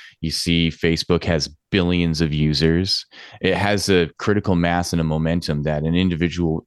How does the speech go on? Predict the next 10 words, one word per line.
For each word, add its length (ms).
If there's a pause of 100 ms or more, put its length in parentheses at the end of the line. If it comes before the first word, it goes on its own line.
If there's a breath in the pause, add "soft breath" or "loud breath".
like, 200 (120)
there's 280
absolutely 540
no 220
way 500
of 200 (360)
diverting 520
that. 260 (500 loud breath)
And 140
so 500